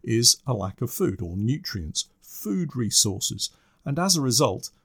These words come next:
a large part of the colony has perished. Add to this the cooler weather,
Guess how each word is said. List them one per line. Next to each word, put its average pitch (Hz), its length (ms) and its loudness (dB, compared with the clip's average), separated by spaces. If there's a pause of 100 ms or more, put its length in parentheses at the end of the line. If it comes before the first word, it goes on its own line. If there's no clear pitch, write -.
(100)
a 123 60 -2
large 156 380 -2
part 135 320 -2
of 127 100 -20
the 117 100 -8
colony 101 540 -4
has 117 160 -4
perished. - 600 -6 (1040)
Add 196 200 2
to - 80 -2
this 151 260 6
the 147 120 -6
cooler 117 320 0
weather, 123 360 0